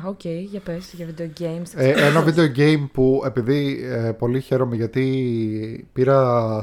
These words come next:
Speaker 2: Steam Deck και, που είναι η φορητή κονσόλα του Steam, είναι σαν φορητό P C,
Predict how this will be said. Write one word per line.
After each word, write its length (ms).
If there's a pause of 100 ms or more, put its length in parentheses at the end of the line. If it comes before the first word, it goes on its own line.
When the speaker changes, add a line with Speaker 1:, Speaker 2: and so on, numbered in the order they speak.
(120)
Speaker 2:
Steam 140 (160)
Deck 80 (120)
και, 680 (360)
που 100
είναι 160
η 320
φορητή 280
κονσόλα 460
του 180
Steam, 340 (560)
είναι 100
σαν 140
φορητό 420
P 40 (140)
C, 240